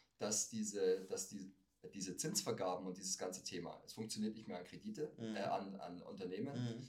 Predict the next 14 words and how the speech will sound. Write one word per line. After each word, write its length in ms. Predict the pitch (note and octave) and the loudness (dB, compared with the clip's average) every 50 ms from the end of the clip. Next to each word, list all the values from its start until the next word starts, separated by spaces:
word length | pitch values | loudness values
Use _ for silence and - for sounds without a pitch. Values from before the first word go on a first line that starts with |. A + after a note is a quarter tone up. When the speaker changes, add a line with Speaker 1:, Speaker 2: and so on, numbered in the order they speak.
| - - | -8 -6
Speaker 1:
es 140 | - - | -6 -4
funktioniert 460 | - A#2+ B2 A#2+ A2 G#2+ A2 A#2+ A#2 A#2+ | -4 -4 -4 -2 0 0 0 0 0 -2
nicht 160 | A#2 - A2+ | -6 -2 0
mehr 100 | G#2+ G#2 | 0 2
bei 140 | G2+ F#2+ - | 2 2 0
Immobilienkrediten, 800 | G2+ F#2 F#2+ G2+ G#2+ A#2 B2 B2+ - C#3+ B2+ C3+ C#3 - - A2+ | 0 0 -4 -2 -2 -2 -2 -2 -4 -6 -6 -6 -6 -4 -4 -4
auch 140 | A2+ A2+ | -2 -2
Speaker 2:
Mhm. 40 | A2 | 2
Speaker 1:
dort 200 | G#2 G2+ G#2+ - | 2 2 2 0
bricht 240 | - B2 B2+ - - | -2 -6 -8 -4 -2
der 100 | B2 A#2 | -2 -2
Markt 320 | A#2 A#2+ C3 - - - | 0 -2 -4 -4 -4 -2
ein. 300 | A2+ A2 A#2 D3+ F3+ F#3+ - - - - - - - _ _ | -2 -2 -2 -2 -6 -8 -10 -16 -18 -18 -20 -20 -20 _ _
Also 680 | - G#2 G#2+ A2 A2 A#2 A2+ A#2 A2 G#2+ A2 - - | 2 4 4 6 8 10 10 10 10 10 6 2 -4